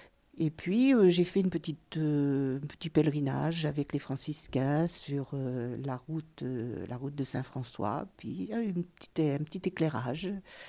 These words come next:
Petit, voilà, et là, j'ai retrouvé, euh,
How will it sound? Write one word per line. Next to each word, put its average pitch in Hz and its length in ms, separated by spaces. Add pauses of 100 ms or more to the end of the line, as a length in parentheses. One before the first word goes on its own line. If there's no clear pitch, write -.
(640)
Petit, - 440
voilà, 135 400
et - 720
là, 139 160
j'ai 151 180
retrouvé, 143 800
euh, 123 440